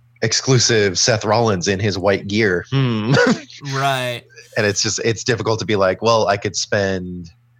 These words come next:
Speaker 1: twenty dollars on this one or get both or this or that." <laughs>
Speaker 2: For sure. Yeah, so I think the thing that I keep coming back to and why I don't have, like, a list of, like, new collections I wanna start is,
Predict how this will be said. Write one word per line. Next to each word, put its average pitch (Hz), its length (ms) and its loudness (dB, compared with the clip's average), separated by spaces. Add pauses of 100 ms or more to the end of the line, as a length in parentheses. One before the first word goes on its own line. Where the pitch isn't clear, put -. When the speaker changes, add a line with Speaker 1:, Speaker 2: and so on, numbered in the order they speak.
(520)
Speaker 1:
twenty 151 320 2
dollars 101 340 4
on 92 140 0
this 90 220 -2
one 95 520 0
or 92 220 -2
get 87 240 -4
both 95 480 0
or 90 180 -4
this 95 460 0
or 90 160 -6
that." - 420 -2 (300)
<laughs> - 340 -20
Speaker 2:
For 143 140 -8
sure. 175 340 -8 (1160)
Yeah, 202 120 0
so 208 120 0
I 202 80 0
think 277 160 -6
the 269 80 -6
thing 226 160 -6
that 151 120 -4
I 131 160 -2
keep - 340 -12
coming 156 240 -6
back 143 180 -6
to 156 140 -8
and 139 200 -8
why 143 560 -2
I 139 120 0
don't 143 160 -6
have, 131 200 -4
like, 131 200 -8 (200)
a 120 140 -12 (840)
list 139 420 -4
of, - 280 -10
like, 135 220 -6
new 131 320 -6
collections 170 440 -6
I 165 60 -4
wanna 160 140 -4
start 170 440 -4 (400)
is, 139 520 -2